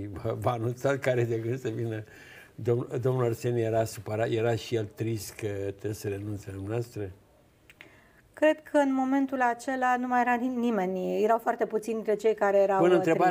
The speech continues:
Speaker 2: triști.
Speaker 1: care o pun, din oamenii care erau de-ai dumneavoastră, că e o întrebare care și-o pune orice telespectator, dar oamenii noastre unde erau?
Speaker 2: Domnul Cristoiu,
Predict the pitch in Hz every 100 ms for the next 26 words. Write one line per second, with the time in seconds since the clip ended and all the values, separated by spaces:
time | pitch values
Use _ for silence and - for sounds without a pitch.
0 | 170 165 165 151 156 143 139 135 110 135
1 | 131 107 107 139 151 151 139 127 123 120
2 | 123 117 107 117 123 120 123 123 120 117
3 | 120 - 104 113 104 113 113 120 110 123
4 | 117 113 117 110 120 120 123 120 127 110
5 | 120 - 117 117 - 117 - 113 113 113
6 | - - - - - 139 139 147 147 147
7 | 147 147 131 135 127 104 95 85 - -
8 | - - - - - - - _ 254 269
9 | 262 233 - 208 180 170